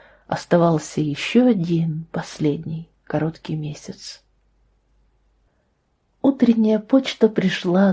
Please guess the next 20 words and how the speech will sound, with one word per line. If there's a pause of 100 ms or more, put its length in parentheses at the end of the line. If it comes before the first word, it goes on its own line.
как
всегда,
в
половине
десятого, (100)
и
Лия
тотчас
бросилась
к
почтовому
ящику
Эберсолов,
что
был
прибит
к
столбику
у
шоссе.